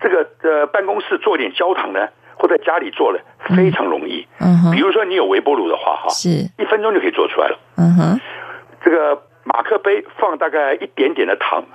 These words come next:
Speaker 1: 十分之一的体积糖，
Speaker 2: 是。
Speaker 1: 一点点，然后上面喷一点点水，上面那个水印啊，大概有三分之一就够了。
Speaker 2: 嗯哼。
Speaker 1: 然后放到微波炉里面去打个四十秒左右，那个糖就会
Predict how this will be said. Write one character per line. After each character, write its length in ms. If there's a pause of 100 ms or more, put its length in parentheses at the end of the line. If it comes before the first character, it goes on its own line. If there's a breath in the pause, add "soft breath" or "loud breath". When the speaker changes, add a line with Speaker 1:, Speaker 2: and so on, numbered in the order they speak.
(140 loud breath)
Speaker 1:
十 100
分 180
之 120
一 60
的 100
体 180
积 240 (160)
糖， 220
Speaker 2:
是。 160 (100)
Speaker 1:
一 60
点 160
点， 140 (680 loud breath)
然 100
后 100
上 120
面 200
喷 280
一 40
点 180
点 120
水， 380
上 100
面 120
那 80
个 80
水 240
印 200
啊， 80
大 100
概 60
有 100
三 160
分 120
之 80
一 100
就 100
够 180
了。 100 (120)
Speaker 2:
嗯 200
哼。 260 (320 loud breath)
Speaker 1:
然 100
后 140
放 140
到 80
微 160
波 140
炉 100
里 80
面 140
去 120
打 220
个 100
四 200
十 100
秒 160
左 160
右， 120 (520 loud breath)
那 80
个 80
糖 260
就 80
会 120